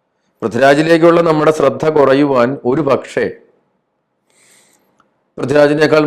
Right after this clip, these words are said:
മുമ്പ് ആ ആട് ഫാമിൽ വന്ന് അവിടെ, ആ, ഇതുപോലെ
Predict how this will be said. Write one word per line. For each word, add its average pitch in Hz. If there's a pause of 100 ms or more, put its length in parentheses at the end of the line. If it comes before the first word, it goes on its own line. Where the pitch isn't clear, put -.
മുമ്പ് 143 (240)
ആ 135 (160)
ആട് 127
ഫാമിൽ 135 (140)
വന്ന് 127 (840)
അവിടെ, 127 (460)
ആ, 120 (160)
ഇതുപോലെ 135